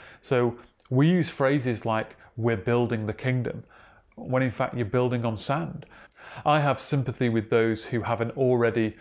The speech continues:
and not yet view. Um, in my experience, they have a much better grasp of kingdom concepts. However, I would say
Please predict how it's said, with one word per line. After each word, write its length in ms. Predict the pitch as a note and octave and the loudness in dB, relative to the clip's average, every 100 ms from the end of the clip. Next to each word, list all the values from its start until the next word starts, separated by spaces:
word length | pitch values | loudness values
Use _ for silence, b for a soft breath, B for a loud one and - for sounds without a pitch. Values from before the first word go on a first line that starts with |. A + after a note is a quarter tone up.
| B - | B -4
and 320 | A#2 G2+ G#2+ | -4 -4 -4
not 420 | A2+ A#2 - - | -2 -2 -2 -4
yet 240 | A2+ - - | -4 -4 -6
view. 320 | A2 G#2+ - B B B _ | -4 -4 -4 B B B _
Um, 420 | A2+ G#2 G#2 G#2 | -4 -2 -4 -6
in 200 | - A#2 | -6 -2
my 200 | A#2+ A#2 | 0 0
experience, 460 | A#2 - - A#2+ A#2 | 0 -2 -2 -2 0
they 100 | A#2 | -4
have 200 | A#2 A2 | -2 -4
a 40 | |
much 360 | G#2+ A2+ A#2+ - | -2 -2 -2 -4
better 340 | G#2+ - G#2 - B B | -6 -4 -8 -8 B B
grasp 460 | - A#2+ A#2+ - - | -2 0 0 -4 -6
of 180 | A2 - | -6 -4
kingdom 420 | B2+ A#2 A2 G2+ | -4 -2 -2 -6
concepts. 680 | - A#2 G#2+ - - - - B B | -4 -4 -4 -6 -8 -10 -18 B B
However, 360 | - C3 B2+ A#2+ | -2 2 2 2
I 120 | A#2 | 0
would 340 | A#2 C3+ F3+ F3 | 0 4 2 2
say 420 | - C3+ - | -2 0 0